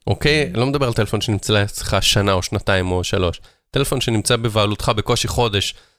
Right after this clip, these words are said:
ו-, וכבר, אה, אה, חודש מהיום שהוא הושק, כן? כבר ידעו שיש איתו בעיות ו-, והכריזו על הריקול.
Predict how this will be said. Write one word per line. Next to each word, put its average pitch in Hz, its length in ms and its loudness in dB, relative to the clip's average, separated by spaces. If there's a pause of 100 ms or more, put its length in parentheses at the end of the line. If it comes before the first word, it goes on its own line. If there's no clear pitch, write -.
(240)
ו-, 95 100 -8 (360)
וכבר, 101 880 0
אה, 117 40 4
אה, 98 560 2 (520)
חודש 160 380 -2
מהיום 123 200 2
שהוא 117 280 2
הושק, - 580 -2
כן? 135 220 2 (440)
כבר 101 340 2
ידעו 110 400 0
שיש - 280 0
איתו 113 160 0
בעיות 101 420 2
ו-, 101 140 2
והכריזו 98 440 2
על 92 80 2
הריקול. 104 440 0